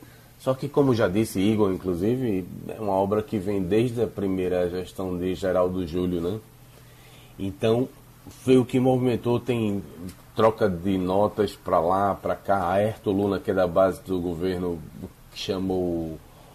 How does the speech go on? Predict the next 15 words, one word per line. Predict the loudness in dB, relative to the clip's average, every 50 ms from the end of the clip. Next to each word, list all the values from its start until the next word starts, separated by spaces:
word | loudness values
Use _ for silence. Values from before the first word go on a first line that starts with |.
| -20 -20 -20 -20 -20 -20 -20 -20 -20 -20 -16
o | -12 -10 -8 -8 -8 -8 -8 -6
deputado | -4 -4 -4 -4 -6 -6 0 2 2 2 2 -2 -6 -6 -6 -8 -10
estadual | -8 -2 2 2 2 2 0 0 2 2 2 0
de | -2 -4 -6 -6 -4 -4 -6 -8 -8 -6 -4
oportunista. | -4 -2 2 2 2 2 2 -2 -2 -2 0 0 2 2 2 0 0 -2 -2 -2 -2 -4 -10 -20 -20 -20 -20 -20 -20 -20 -20 -20 -20 -20 -20 -20 -18 -10 -6
E | -2 -2 0 0 -2 -4 -6 -8 -16 -20 -20 -20 -20 -20 -20 -20 -18 -14 -14
eu | -12 -8
queria | -2 2 4 4 4
destacar | 2 -2 0 2 2 2 4 2 0 2
Castilho. | 2 0 -2 -2 0 -2 0 0 0 0
Castilho | 0 -2 -2 0 0 0 0 2
veio | 4 4 4 4 4
com | 2 -2 -2
uma | 0 0 0 -2 0 0 0 0
cas-, | 2 0 0 0 -2 -10